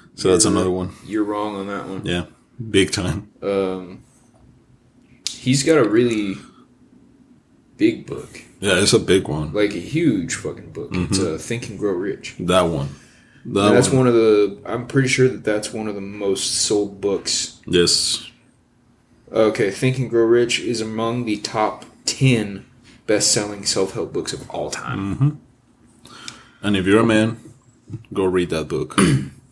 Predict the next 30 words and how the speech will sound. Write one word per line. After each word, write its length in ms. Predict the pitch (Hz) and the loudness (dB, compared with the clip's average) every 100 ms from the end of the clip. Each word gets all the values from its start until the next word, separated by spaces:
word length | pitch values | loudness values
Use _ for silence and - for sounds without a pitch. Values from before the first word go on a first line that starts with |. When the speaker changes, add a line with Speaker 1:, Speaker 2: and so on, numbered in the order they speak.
| _ | _
Speaker 2:
It's 60 | - | -12
fantastic. 560 | 107 98 90 - - - - | -12 -8 -8 -8 -12 -14 -6
Speaker 1:
Yes. 520 | 71 - - - - _ - - 113 | -4 -4 -6 -8 -12 _ -20 -6 0
And 140 | 117 | 2
Superior 480 | - - 127 110 87 | 2 4 4 4 2
Man 300 | 87 85 80 | 0 -4 -4
by 100 | 85 | -2
David 300 | 87 82 80 | -2 -2 0
Deida. 280 | 82 73 - - - - - - 202 - - _ - - - - | 0 -2 -6 -20 -20 -20 -20 -6 -2 -2 -6 _ -20 -20 -6 0
That 120 | 120 | 2
book 180 | 98 92 | 2 2
is 100 | 101 | 2
awesome 300 | 95 92 87 | 2 0 -2
too. 220 | - 101 101 - - - - - - - - - _ - | -2 -2 -2 -8 -14 -20 -20 -20 -20 -20 -20 -20 _ -8
Okay, 200 | 107 110 | 2 4
so 160 | 113 123 | 4 4
I 40 | |
get, 220 | 147 143 - - _ _ _ _ _ _ _ - - | 4 4 0 -14 _ _ _ _ _ _ _ -10 -2
I 60 | |
like 220 | 120 139 127 | 2 4 4
these 160 | 107 | 0
three, 240 | - 113 113 | 0 0 0
but 160 | 92 | -2
they 100 | 95 | -4
connect 380 | 85 - 82 - - - | -4 -8 -12 -12 -20 -18
a 60 | |
lot. 340 | 71 53 - - | -14 -14 -16 -16
So, 300 | - 73 - - - _ _ _ - - - - _ _ - | -12 -10 -12 -18 -20 _ _ _ -20 -20 -20 -20 _ _ -4
self-discipline, 1040 | - 151 151 113 113 113 107 110 110 107 - _ _ _ _ _ _ - 85 | 4 6 6 4 2 0 -4 -4 -4 -8 -18 _ _ _ _ _ _ -12 2
discipline 680 | 123 123 - - 85 85 | 2 4 0 -6 -10 -10